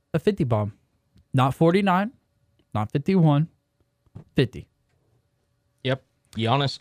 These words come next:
Speaker 2: Antetokounmpo scored fifty points on seventeen of twenty-one shooting Tuesday night to lead the Milwaukee Bucks to a one twenty-eight, one nineteen win over the Indiana Pacers. Uh, it was the fourth fewest shot attempts in a fifty-point game in N B A history.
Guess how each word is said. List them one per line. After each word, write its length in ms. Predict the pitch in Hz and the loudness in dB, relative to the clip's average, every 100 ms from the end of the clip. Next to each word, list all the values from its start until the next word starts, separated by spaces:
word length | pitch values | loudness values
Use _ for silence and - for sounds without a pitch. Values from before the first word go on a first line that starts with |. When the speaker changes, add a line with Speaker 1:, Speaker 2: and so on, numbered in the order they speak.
| - | -4
Speaker 2:
Antetokounmpo 800 | 127 139 127 131 120 107 98 | -2 -2 -4 -4 -4 -2 -6
scored 300 | 104 - 107 | -6 -4 -4
fifty 480 | 98 - - 135 127 | -6 -10 -6 -4 -6
points 360 | 123 127 135 135 | -4 -2 -2 -4
on 180 | 107 101 | -6 -8
seventeen 1120 | - - - 156 151 170 160 - 131 123 104 104 _ _ _ | -10 -20 -8 -4 -4 -4 -6 -6 -4 -2 -6 -12 _ _ _
of 100 | 107 | -8
twenty-one 460 | - 117 117 113 110 | -4 -2 -2 -2 -4
shooting 420 | - 117 104 101 - _ _ _ _ | -4 -4 -4 -10 -14 _ _ _ _
Tuesday 300 | - 123 113 | -4 -2 0
night 280 | 110 104 104 | 0 -2 -4
to 80 | - | -6
lead 160 | 110 104 | -6 -4
the 60 | |
Milwaukee 460 | 104 104 107 117 - | -4 -2 -2 -2 -4
Bucks 280 | 104 110 - | -6 -6 -6
to 80 | 107 | -8
a 40 | |
one 220 | 104 113 | -4 -4
twenty-eight, 460 | 117 120 117 110 - | -4 -4 -4 -4 -4
one 160 | 104 107 | -4 -4
nineteen 420 | 104 101 107 104 | -4 -6 -6 -4
win 280 | 104 104 104 _ _ _ | -4 -4 -6 _ _ _
over 180 | - 165 | -2 0
the 120 | 120 | 0
Indiana 340 | 107 104 104 95 | -2 -4 -6 -6
Pacers. 640 | 101 101 - 95 - - _ _ | -6 -6 -8 -10 -12 -20 _ _
Uh, 180 | - 101 | -4 -2
it 40 | 101 | -2
was 120 | 104 | -6
the 60 | 107 | -12
fourth 360 | - 139 139 | -4 -2 -2
fewest 400 | - 127 127 120 | -2 -2 -2 -2
shot 240 | - 113 110 | -2 -2 -2
attempts 480 | 101 95 - - - | -8 -14 -16 -20 -12
in 120 | 101 | -10
a 40 | |
fifty-point 640 | - 117 - 104 110 104 | -6 -6 -6 -6 -4 -4
game 320 | 104 107 113 110 | -4 -4 -4 -2
in 80 | |
N 100 | 107 | -2
B 120 | 107 104 | -2 -2
A 40 | |
history. 480 | 98 123 - 131 | -2 -6 -4 -4